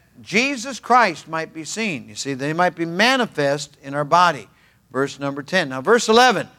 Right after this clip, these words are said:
"For we which live are always delivered unto death for Jesus' sake, that the life also of Jesus might be made manifest in our mortal flesh. So then death worketh in us, but life in you. We have, having the same spirit of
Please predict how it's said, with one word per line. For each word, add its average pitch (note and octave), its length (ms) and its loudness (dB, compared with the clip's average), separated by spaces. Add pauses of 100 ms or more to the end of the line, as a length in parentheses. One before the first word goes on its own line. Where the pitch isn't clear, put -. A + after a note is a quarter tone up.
(340)
"For E3 200 6
we A3 320 2
which A3+ 300 0
live E3+ 440 2
are D3+ 140 0
always A3 440 2
delivered G3 420 -2
unto E3 200 -10
death E3+ 400 0
for D3+ 100 -14
Jesus' D#3 460 -10
sake, D3 380 -4 (260)
that C3 140 -14
the C#3+ 80 -6
life G3+ 340 4
also F#3+ 360 2
of D3 120 -10
Jesus D3 480 -6
might D#3+ 240 -4
be D3 100 -10
made E3 280 -2
manifest D#3+ 680 -4
in C#3 80 -12
our C#3 120 -6
mortal D#3+ 320 -2
flesh. C3+ 440 -4 (320)
So G3+ 240 4
then F3+ 260 0
death G#3+ 320 4
worketh D#3+ 360 -2
in D3+ 120 -6
us, E3 180 -2
but C#3+ 180 -12
life D#3+ 320 0
in F#3+ 120 -10
you. C3 260 -8 (320)
We D3 180 -2
have, E3+ 360 4 (180)
having E3+ 320 -2
the C#3 100 -12
same G#3+ 580 -4
spirit A3+ 380 0
of A#3 100 -4